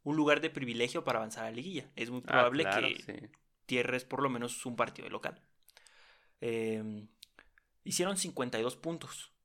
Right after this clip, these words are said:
Speaker 1: por debajo de Cruz Azul, que hizo cincuenta y seis puntos, Necaxa cincuenta y cinco y Atlas cincuenta y tres.
Speaker 2: Pues muy parejito,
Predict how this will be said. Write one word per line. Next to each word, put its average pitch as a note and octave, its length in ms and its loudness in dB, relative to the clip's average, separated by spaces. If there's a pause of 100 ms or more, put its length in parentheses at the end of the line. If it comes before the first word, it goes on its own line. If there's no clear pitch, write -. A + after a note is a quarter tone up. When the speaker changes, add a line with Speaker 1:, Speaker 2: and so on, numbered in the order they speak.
Speaker 1:
por D#3+ 180 4
debajo B2 420 4
de A#2 140 0
Cruz A2 220 -8
Azul, C3 240 -4
que C3+ 80 -6
hizo B2 120 -4
cincuenta A2 440 -6
y - 40 -6
seis A#2 220 -6
puntos, F#3 440 -4
Necaxa A#2 420 -4
cincuenta E3+ 460 -4
y E3 60 -6
cinco D3 440 -4
y B2+ 100 -2
Atlas A#2+ 280 -6
cincuenta A2+ 440 -8
y A2 60 -14
tres. - 460 -16 (160)
Speaker 2:
Pues G#2 260 -8
muy A2 200 -2
parejito, C#3+ 580 -4